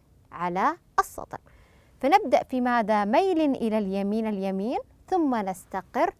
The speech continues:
على السطر. فهنا لدينا الدال منفصلة، أيضا لدينا الدال في آخر هذا الكلمة. أحسنتم، ممتاز. إذن سنتبع ماذا؟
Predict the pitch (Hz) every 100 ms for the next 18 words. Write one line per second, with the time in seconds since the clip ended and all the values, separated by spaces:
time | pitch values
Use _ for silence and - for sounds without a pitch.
0 | _ _ _ _ _ 175 190 202 - 311
1 | - 403 381 202 - 220 247 262 339 403
2 | _ 202 196 220 226 220 175 202 220 392
3 | - _ _ _ - 403 415 539 - 277
4 | 269 _ _ _ _ _ _ _ _ _
5 | _ _ 254 294 254 233 208 196 202 196
6 | 180 170 190 180 311 381 _ _ 196 185
7 | 190 185 - 403 - _ - _ _ _
8 | _ _ _ - 262 233 247 240 - _
9 | 208 196 185 - 339 403 349 240 - -
10 | - - 339 240 294 302 302 370 392 -
11 | 247 262 269 285 - 269 233 214 226 226
12 | 196 208 208